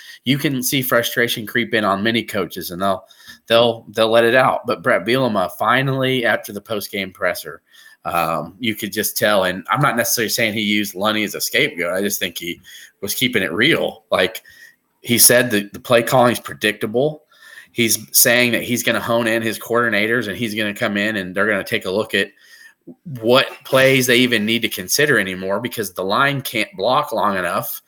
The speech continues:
He's not, Altmaier's not, doesn't have enough time to even throw the ball. So why are they calling these, you know,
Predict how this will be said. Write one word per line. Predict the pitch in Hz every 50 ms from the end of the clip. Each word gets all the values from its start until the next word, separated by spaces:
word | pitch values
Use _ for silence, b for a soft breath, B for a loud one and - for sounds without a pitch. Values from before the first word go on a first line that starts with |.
| B B B B B B
He's | - 117 101 117
not, | 120 120 123 135 - - - - -
Altmaier's | 139 143 135 - 143 139 135 131 120
not, | 127 131 135 - - 131 123
doesn't | 135 135 139 135
have | 127 139 123 123
enough | 117 120 117 104 -
time | - - 135 139 135 123 113 110 104 104 107
to | - 123
even | 117 120 113 117 92
throw | 90 - - 131 139 147 147
the | 120 101
ball. | 87 90 92 95 98
So | - - - 104
why | 101 107 107 107
are | 110 104
they | 98 95
calling | - - 120 117 110 107 101
these, | 95 92 87 - - - B B B B B B B
you | - 117
know, | 113 107 107 107 107 107 -